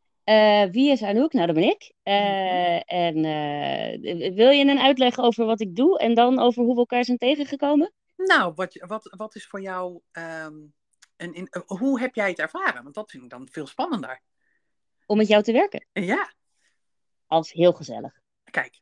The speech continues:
Speaker 2: dat is in ieder
Speaker 1: Soms
Speaker 2: geval leuk. Maar dat
Speaker 1: soms
Speaker 2: wist
Speaker 1: iets
Speaker 2: je
Speaker 1: te
Speaker 2: niet toen je de eerste keer mijn naam hoorde.
Speaker 1: Nee, dat is zeker waar. Eh, ik kreeg jouw naam van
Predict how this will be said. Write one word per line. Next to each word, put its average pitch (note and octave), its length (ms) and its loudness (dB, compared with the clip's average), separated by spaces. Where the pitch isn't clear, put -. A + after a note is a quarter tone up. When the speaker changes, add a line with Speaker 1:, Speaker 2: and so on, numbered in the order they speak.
Speaker 2:
dat F#3 160 -4
is D4+ 120 -8
in F#3 60 -8
ieder E3+ 140 -6
Speaker 1:
Soms G#3+ 120 -6
Speaker 2:
geval C#3 180 -8
leuk. - 560 -10
Maar E3+ 120 0
dat F3+ 120 0
Speaker 1:
soms A#3 120 4
Speaker 2:
wist - 160 2
Speaker 1:
iets F3 40 -4
Speaker 2:
je F3 120 -4
Speaker 1:
te - 0 -
Speaker 2:
niet B3+ 280 -2
toen G3+ 100 -8
je F3 60 -8
de E3 80 -12
eerste F3 260 -8
keer E3+ 140 -10
mijn E3+ 160 -6
naam G3+ 240 -10
hoorde. A#2+ 300 -16
Speaker 1:
Nee, A3 260 2
dat G3+ 140 -2
is - 60 -20
zeker A#3+ 260 -4
waar. D#3 240 -6
Eh, A#3 640 8
ik B3 140 -6
kreeg C4+ 300 2
jouw G#3+ 200 0
naam E3+ 420 0
van C#3+ 600 -4